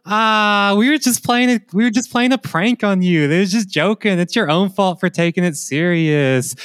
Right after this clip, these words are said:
Or, or, or, or, "Ha," or, or maybe, <laughs> you know? <laughs> You know? Uh, I,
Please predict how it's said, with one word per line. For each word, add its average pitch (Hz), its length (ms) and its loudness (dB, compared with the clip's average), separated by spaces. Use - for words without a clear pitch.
Or, 127 220 2
or, 113 340 -4
or, 107 280 -4
or, 110 300 -6
"Ha," 170 500 -2
or, 120 200 -6
or 110 80 -6
maybe, 123 560 -6
<laughs> - 100 -12
you 170 400 2
know? 196 200 0
<laughs> 170 320 2
You 214 180 0
know? 202 180 0
Uh, 254 600 -4
I, 175 680 -6